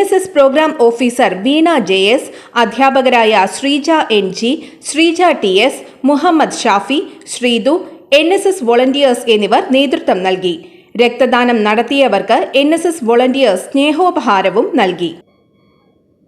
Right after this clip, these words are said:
വയനാട് ദുരന്ത ബാധിതർക്ക് കൈത്താങ്ങായി മേലൂർ ഗ്രാമപഞ്ചായത്ത്. വയനാട് ഉരുൾപൊട്ടലിൽ ജീവനും സ്വത്തും നഷ്ടപ്പെട്ടവരെ പുനരധിവസിപ്പിക്കുന്നതിന് വേണ്ടി മുഖ്യമന്ത്രിയുടെ ദുരിതാശ്വാസ ഫണ്ടിലേക്ക് മൂന്ന് ലക്ഷം രൂപ കൈമാറുന്നതിന്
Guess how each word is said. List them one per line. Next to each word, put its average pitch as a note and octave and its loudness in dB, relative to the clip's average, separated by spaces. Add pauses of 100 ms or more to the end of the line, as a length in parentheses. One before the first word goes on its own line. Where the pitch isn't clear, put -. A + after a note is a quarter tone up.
(280)
വയനാട് F4 4
ദുരന്ത C#4+ 4 (120)
ബാധിതർക്ക് A#3 2 (140)
കൈത്താങ്ങായി C4 2 (160)
മേലൂർ D4 2
ഗ്രാമപഞ്ചായത്ത്. G3+ 0 (420)
വയനാട് A3+ 4 (140)
ഉരുൾപൊട്ടലിൽ A3+ 2 (200)
ജീവനും D#4+ 2
സ്വത്തും C#4 0
നഷ്ടപ്പെട്ടവരെ C4 0
പുനരധിവസിപ്പിക്കുന്നതിന് A3+ 0
വേണ്ടി F3+ 0 (160)
മുഖ്യമന്ത്രിയുടെ C4+ 0 (100)
ദുരിതാശ്വാസ D#4+ 0 (120)
ഫണ്ടിലേക്ക് G3+ 0 (180)
മൂന്ന് D#4+ 2
ലക്ഷം D#4+ -4
രൂപ G#3 2 (140)
കൈമാറുന്നതിന് G3 0